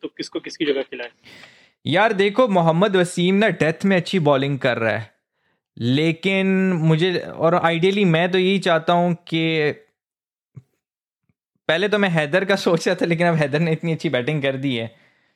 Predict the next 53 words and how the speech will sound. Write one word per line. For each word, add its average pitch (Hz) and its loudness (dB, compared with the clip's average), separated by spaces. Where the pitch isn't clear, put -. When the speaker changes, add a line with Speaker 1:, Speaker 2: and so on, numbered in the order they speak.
Speaker 2:
तो 156 0
शान 170 2
और 202 4
आसिफ 170 2
में 190 0
से 196 -2
ये 190 0
Speaker 1:
हाँ। 165 0
Speaker 2:
एक 151 -2
बनता 127 -2
है। 160 -2
और 143 0
आसिफ 151 -2
क्योंकि 165 -2
प्रॉपर 165 -2
T 165 -4
twenty 160 -2
player 160 -2
है 151 0
और 143 2
ज़्यादा 135 2
impact 180 -2
player 139 0
है, 131 2
तो 139 -6
मैं 143 -4
शान 147 0
को 180 -2
ही 175 0
करूँगा। 156 -2
अब 143 0
शान 165 2
को 214 2
अगर 208 2
आप 202 2
buyer 175 2
करते 180 0
हो, 190 0
तो 185 0
मसला 156 -2
ये 185 0
हो 180 2
जाता 175 2
है 175 0
कि 170 -2
फिर 165 0
आपके 160 0
तीसरे 160 -4
पे 165 -2
कौन 156 -2
खेलेगा? 120 -6
Speaker 1:
Top 156 -4
order। 131 -8